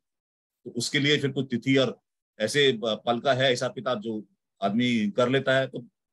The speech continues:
पंडितों ने, ब्राह्मणों ने ऐसी चीजें बहुत बनाई हुई हैं कि कुछ ना कुछ आपका निकल आता है, लेकिन मोटा-मोटा देखने के लिए ये तरीका है, इस तरीके से देखेंगे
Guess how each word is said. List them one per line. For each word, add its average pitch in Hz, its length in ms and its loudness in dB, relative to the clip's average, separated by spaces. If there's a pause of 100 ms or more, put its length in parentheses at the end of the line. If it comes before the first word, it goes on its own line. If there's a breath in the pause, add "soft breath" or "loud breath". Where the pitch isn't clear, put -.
(300)
पंडितों 131 340 0
ने, 139 120 0
ब्राह्मणों 117 400 0
ने 139 160 2
ऐसी 123 220 -2
चीजें 127 280 -4
बहुत 120 160 0
बनाई 110 300 0
हुई 127 140 0
हैं 120 180 -2 (360)
कि 117 60 -10
कुछ 117 200 -6
ना 139 80 0
कुछ 131 120 2
आपका 123 200 2
निकल 117 280 2
आता 104 220 0
है, 165 60 0
लेकिन 139 280 -4
मोटा-मोटा 147 440 0
देखने 127 340 -4
के 120 100 -8
लिए 135 120 -6
ये 123 100 -2
तरीका 104 340 -4
है, 92 220 -10 (380)
इस 131 160 -2
तरीके 147 180 0
से 139 80 2
देखेंगे 123 440 0